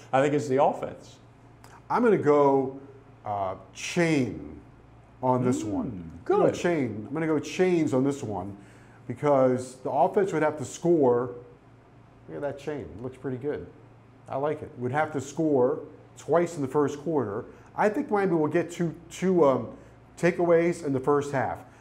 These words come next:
Speaker 2: I think they will get Chase Brice. I think you know, sometimes you go up against an opponent where you get into their head. You have their number,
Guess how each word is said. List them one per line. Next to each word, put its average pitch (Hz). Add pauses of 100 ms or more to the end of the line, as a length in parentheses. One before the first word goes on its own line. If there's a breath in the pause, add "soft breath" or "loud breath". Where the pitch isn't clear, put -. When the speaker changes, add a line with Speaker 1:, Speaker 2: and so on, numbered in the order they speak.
(140)
Speaker 2:
I 151
think 160
they 139
will 131
get 147
Chase 147
Brice. 147
I 170
think 190 (380 loud breath)
you 143
know, 143
sometimes 180
you 135
go 156
up 165
against 143
an 120
opponent 165 (580 loud breath)
where 131
you 135
get 147
into 156
their 147
head. 127
You 113
have 143
their 151
number, 165